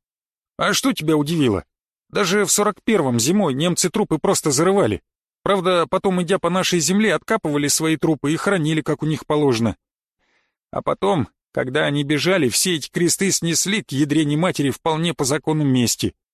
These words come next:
И вообще меня ничего не удивило. Благо, опыт у меня по их лежакам копательски неплохой. Испугать меня покойникам вообще нельзя. Меня поразил угар того, как их ударно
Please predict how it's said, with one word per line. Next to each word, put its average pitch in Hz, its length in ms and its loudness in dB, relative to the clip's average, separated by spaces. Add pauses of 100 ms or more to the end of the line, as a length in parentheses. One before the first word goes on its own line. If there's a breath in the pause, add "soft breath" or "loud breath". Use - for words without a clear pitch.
(840)
И 196 60 -2
вообще 180 360 0
меня 120 220 4
ничего 117 340 2
не 113 120 4
удивило. 104 500 2 (320)
Благо, 160 320 0
опыт 185 340 0
у 156 40 2
меня 160 240 0
по 151 100 -2
их 151 180 -2
лежакам 160 560 0
копательски 156 640 -2
неплохой. 135 640 0 (580)
Испугать 170 560 0
меня 170 220 0
покойникам 160 580 -2
вообще 147 340 0
нельзя. 113 420 0 (1040)
Меня 180 340 -2
поразил 185 500 0
угар 180 320 0
того, 185 320 2
как 175 220 -4
их 185 160 0
ударно 185 340 2